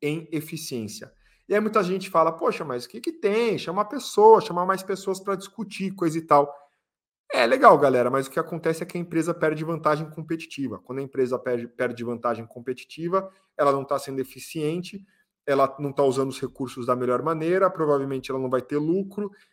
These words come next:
e aí a gente começa a ver um show de layoff. Chato dizer dessa forma, mas é assim que acontece. Então, se a gente consegue tornar as nossas relações mais eficientes,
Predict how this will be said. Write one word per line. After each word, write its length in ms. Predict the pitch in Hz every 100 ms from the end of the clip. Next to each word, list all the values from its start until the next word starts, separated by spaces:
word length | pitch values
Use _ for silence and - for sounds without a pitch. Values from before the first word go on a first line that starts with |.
| -
e 120 | 156
aí 160 | 143 151
a 40 |
gente 200 | 151 151
começa 340 | 147 143 135
a 20 | 139
ver 80 |
um 100 | 139
show 240 | 131 139 139
de 120 | 143
layoff. 460 | 147 113 92 - - _ _ _ _ _ _ _ _ _
Chato 380 | - 123 123 120
dizer 220 | 107 117
dessa 220 | 113 120
forma, 260 | 143 160 196
mas 140 | 190
é 40 |
assim 220 | 190 190 196
que 80 |
acontece. 500 | 196 202 190 113 - _ _ _ _ _ _
Então, 140 | 165
se 120 | 160
a 60 | 160
gente 200 | 170 240
consegue 460 | - 190 165 151 143
tornar 360 | 147 127 127
as 120 | 120
nossas 320 | 131 135 147 -
relações 500 | 139 131 135 123 113
mais 300 | 113 139 151
eficientes, 720 | 160 - - 127 113 -